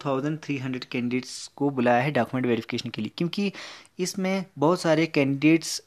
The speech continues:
अ, जिनका मेरिट अच्छा भी होगा लेकिन डॉक्यूमेंट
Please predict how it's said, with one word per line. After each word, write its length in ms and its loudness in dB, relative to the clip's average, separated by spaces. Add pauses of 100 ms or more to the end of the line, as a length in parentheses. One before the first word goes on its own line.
(100)
अ, 160 6
जिनका 400 0
मेरिट 300 2
अच्छा 280 0
भी 100 2
होगा 220 4
लेकिन 340 2 (220)
डॉक्यूमेंट 600 0